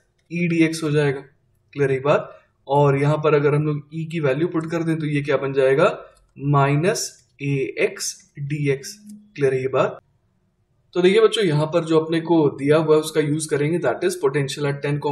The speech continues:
twenty का हम लोग यूज़ करेंगे, ठीक है। तो यहाँ पर क्या लिख देंगे, डीवी बराबर minus ए एक्स डी एक्स और यहाँ पर इसे integrate कर देंगे, है ना। तो अपने को एक्स बराबर टेन के लिए कहा गया है कि potential कितना है,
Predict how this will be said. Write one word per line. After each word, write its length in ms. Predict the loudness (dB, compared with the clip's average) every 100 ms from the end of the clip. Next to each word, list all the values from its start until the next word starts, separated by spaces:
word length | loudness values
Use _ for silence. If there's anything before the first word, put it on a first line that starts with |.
| -4 -4
twenty 340 | -4 -4 -4
का 80 | -6
हम 80 | -2
लोग 160 | -2 -2
यूज़ 260 | -4 -4 -4
करेंगे, 280 | -4 -6 -8 _ _ -14
ठीक 140 | -8
है। 80 | -8 -10 _ _ -6
तो 60 |
यहाँ 140 | -2 0
पर 140 | -2
क्या 140 | 0 0
लिख 160 | 0
देंगे, 220 | -2 -2 -2
डीवी 340 | -4 -8 -4
बराबर 500 | 0 2 2 2 0 -4 -20 _ -4 0
minus 480 | 2 0 0 -2 -4 -12 -6
ए 100 | -2
एक्स 260 | -2 -2 -10
डी 200 | -6 -2
एक्स 240 | -2 -2 -10 _ _ -4
और 180 | 0 2
यहाँ 140 | 0 -2
पर 160 | -2
इसे 200 | -2 -2 -2
integrate 520 | -2 -2 -2 -2 -2 -4
कर 140 | -6
देंगे, 160 | -4 -2
है 80 | -4
ना। 60 | -6 -18 _ _ -2
तो 40 |
अपने 200 | 0 0
को 120 | 2 4
एक्स 220 | 2 0 -4
बराबर 440 | 0 2 4 2 0 -8 _ -4
टेन 200 | -2 -2
के 140 | -2
लिए 160 | 0 0
कहा 240 | 0 0 2
गया 160 | 2
है 60 | 0
कि 120 | -2
potential 500 | -4 -2 -2 -2 -8
कितना 300 | -8 -8 -4
है, 180 | -2 -2